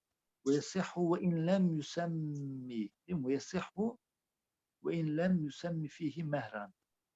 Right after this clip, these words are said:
Ne dedi şimdi? Evet. Ve yasihhu en nikahu iza semme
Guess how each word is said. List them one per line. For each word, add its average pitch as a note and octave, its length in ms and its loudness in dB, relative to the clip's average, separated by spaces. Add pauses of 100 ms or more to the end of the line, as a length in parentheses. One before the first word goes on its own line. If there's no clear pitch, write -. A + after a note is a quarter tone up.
(600)
Ne D3 160 -6
dedi A2+ 160 -8
şimdi? A2 320 -18 (400)
Evet. G#2 200 -18 (1400)
Ve C3 140 4
yasihhu - 560 -2
en C#3 140 -2
nikahu D3+ 440 -4
iza C#3+ 220 -2
semme D3 500 -2